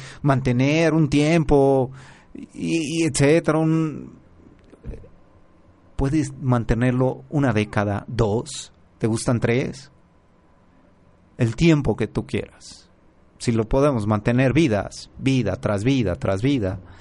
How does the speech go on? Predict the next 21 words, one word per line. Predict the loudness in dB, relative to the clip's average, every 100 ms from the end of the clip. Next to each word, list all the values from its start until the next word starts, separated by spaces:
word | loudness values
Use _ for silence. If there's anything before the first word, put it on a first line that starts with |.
| -20 -20 -4
y |
nos | -2 0
hacemos | 0 2 0 0
tontos | 2 2 2 -2 0
vida | 2 2 0
tras | -2 0
vida | 0 0 -2
tras | -2 0
vida, | 2 2 0 -6 -16 -2
ahora | 2 2
imagínate, | 0 -2 0 -2 -2 -4
¿cuánto | -2 0 -2 2
puedes | 2 2 0
mantenerlo | -2 -2 -2 -2 0 -2 -4 -16 -20 -20 -2
en | 2 4
una | 4 2
vida? | 2 -2 -8 -20 _ _ _
Uy. | 0 4 4 2 0 -6 -16 -20 _ _ _ _ _ -20 -20 _ _ -20 _ _ _ -20 _ _ _ _ _ _ -20 _ -12 -2
Pero | 0 0
si | 0 0
ese | 0 -2 -4